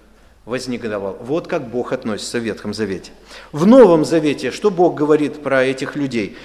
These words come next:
Первое послание Коринфянам, шестая глава, девятый стих. Первое послание Коринфянам, шестая глава, девятый стих. «Или не знаете, что неправедные Царство Божье не наследуют?»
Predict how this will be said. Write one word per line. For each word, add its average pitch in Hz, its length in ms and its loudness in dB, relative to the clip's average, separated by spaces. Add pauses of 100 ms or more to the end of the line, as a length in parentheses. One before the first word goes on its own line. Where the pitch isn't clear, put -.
(120)
Первое 233 200 4
послание 202 440 0
Коринфянам, 170 540 -2
шестая 151 380 -2
глава, 139 280 0
девятый 123 380 -2
стих. - 320 -10 (1160)
Первое 156 180 0
послание 147 400 -4
Коринфянам, 131 440 -6
шестая 127 340 -2
глава, 139 260 0
девятый 135 340 -4
стих. 117 300 -8 (1160)
«Или 262 260 6
не 269 140 8
знаете, 180 800 2 (600)
что - 640 6
неправедные 202 1300 4
Царство 247 760 0
Божье 180 840 2 (100)
не 175 280 4
наследуют?» 147 840 -2